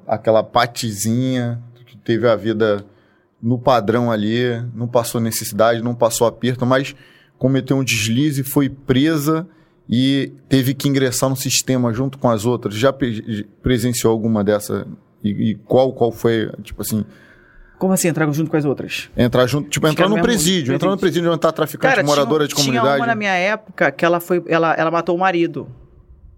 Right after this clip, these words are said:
Speaker 2: Ela matou o marido. É, a presa, assim, ela tinha,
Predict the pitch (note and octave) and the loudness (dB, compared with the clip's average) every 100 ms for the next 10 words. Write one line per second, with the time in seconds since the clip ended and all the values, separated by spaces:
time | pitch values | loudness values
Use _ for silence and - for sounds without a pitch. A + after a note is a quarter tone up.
0 | - - C3+ C#3 C3+ C#3+ D#3 C3+ - - | -10 -2 -2 0 -2 0 0 0 -6 -14
1 | _ _ _ _ _ _ - D3 D3 D3 | _ _ _ _ _ _ 0 2 2 0
2 | D#3 D#3 E3+ F#3 D3 C#3+ - D#3 D#3+ | -2 0 -2 0 2 0 0 0 0